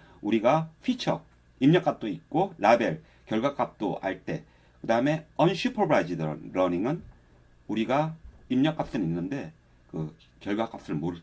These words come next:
때 그거를 클러스팅, 클러스터링, 어, 군집화 해달라고 할 때, 그 다음에 리인포스먼트 러닝은 보상을 준다, 리워드를 줘가지고 우리가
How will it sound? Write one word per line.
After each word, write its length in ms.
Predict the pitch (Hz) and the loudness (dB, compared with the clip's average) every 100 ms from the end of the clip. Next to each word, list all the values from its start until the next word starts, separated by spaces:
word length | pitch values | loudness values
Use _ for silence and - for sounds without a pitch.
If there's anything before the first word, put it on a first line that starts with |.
| - | -10
때 180 | 80 - _ | -12 -12 _
그거를 320 | 87 85 90 | -6 -6 -8
클러스팅, 580 | - 208 202 - - 160 - _ _ _ _ _ _ | -6 0 0 0 -6 -6 -10 _ _ _ _ _ _
클러스터링, 640 | - 180 170 - - 339 - _ _ _ _ _ - | -4 -4 -4 -10 -8 -8 -10 _ _ _ _ _ -14
어, 200 | 71 67 _ - | -12 -12 _ -4
군집화 580 | 117 135 - 92 80 - _ _ _ _ _ | 0 0 -2 -6 -6 -8 _ _ _ _ _
해달라고 640 | 82 76 71 65 80 82 - _ _ | -6 -6 -6 -8 -8 -8 -10 _ _
할 180 | - - | -18 -18
때, 300 | - 71 135 - _ _ - | -14 -14 -14 -16 _ _ -18
그 80 | - | -6
다음에 500 | 104 127 151 151 - 117 147 - - - _ _ - - _ _ _ _ - - - | -2 0 0 0 -2 6 6 6 -6 -16 _ _ -20 -20 _ _ _ _ -20 -20 -6
리인포스먼트 880 | 131 131 - 180 190 - 127 95 - | -2 -2 0 0 0 2 0 0 -2
러닝은 460 | 82 82 80 113 165 - - _ - | -4 -2 -2 -4 -8 -16 -20 _ -2
보상을 640 | 101 117 120 143 120 82 - _ _ - _ _ | 2 4 4 0 0 -2 -6 _ _ -20 _ _
준다, 500 | - 82 73 80 80 - | -8 -6 -4 -4 -6 -2
리워드를 560 | 101 110 117 98 87 | 0 2 0 -2 -6
줘가지고 600 | 82 76 76 - - 165 160 - _ _ - | -6 -8 -8 -8 -6 -6 -6 -16 _ _ -8
우리가 440 | 90 87 90 | -6 -2 -4